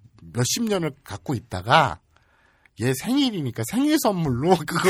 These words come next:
삐라를 준 건데, 근데 그걸 받아가지고 그냥 책상에 넣어놓으면 되지. 그걸 또 옷장에다 이렇게 세워가지고. 그러니까 형사들이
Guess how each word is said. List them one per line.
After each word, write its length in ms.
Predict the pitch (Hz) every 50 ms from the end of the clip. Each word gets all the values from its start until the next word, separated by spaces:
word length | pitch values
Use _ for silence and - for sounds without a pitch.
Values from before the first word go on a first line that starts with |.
| - - 311
삐라를 480 | - - - 285 285 294 285 285 262 311 -
준 160 | - 170 175
건데, 320 | 190 208 - - 208 226 247 415 381 - - - 381 359 - - - - - 302 -
근데 420 | - 370 - 254 247 403 427 - - - - - - -
그걸 240 | 196 220 254 277 247 -
받아가지고 720 | - 185 214 220 269 285 269 269 254 208 214 226 214 269 349 - - - - - - - - - - - - - _
그냥 300 | - 302 302 294 294 294 - - - - - - -
책상에 340 | 403 392 - 311 294 285
넣어놓으면 540 | - 185 233 247 254 262 370 311 294 262 233
되지. 320 | 214 240 233 208 233 254 190
그걸 280 | - - 208 262 277 - -
또 160 | 269 240 - - - - -
옷장에다 600 | 151 202 - - - 277 262 247 240 233 202 208
이렇게 200 | 175 165 170 269
세워가지고. 920 | - - 320 403 415 440 480 480 - - 427 262 247 208 320 - - 370 - - - _ _ _ _ _ _ _ _ - -
그러니까 220 | - 254 247 - - - - - - - - _ -
형사들이 460 | 240 262 277 320 294 262 269 254